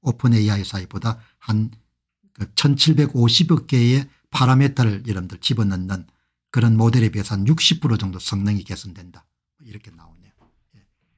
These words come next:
이렇게 뭐 그냥 한 몇 달 사이로 계속 성능이 뛰어난 그런 에이아이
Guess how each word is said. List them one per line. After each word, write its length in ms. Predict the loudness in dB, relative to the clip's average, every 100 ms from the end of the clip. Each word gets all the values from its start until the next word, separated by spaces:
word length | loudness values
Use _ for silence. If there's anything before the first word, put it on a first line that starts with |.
| _ -8
이렇게 180 | -2
뭐 160 | -2 0
그냥 280 | 2 4 4
한 200 | 4 4
몇 180 | 2 2
달 160 | 0
사이로 400 | 2 2 2 0
계속 600 | -4 -12 -18 -20 -6 -6
성능이 480 | 0 2 4 4 2
뛰어난 480 | 2 4 4 2 -2 _ _ _
그런 200 | 0 2
에이아이 520 | 2 2 2 0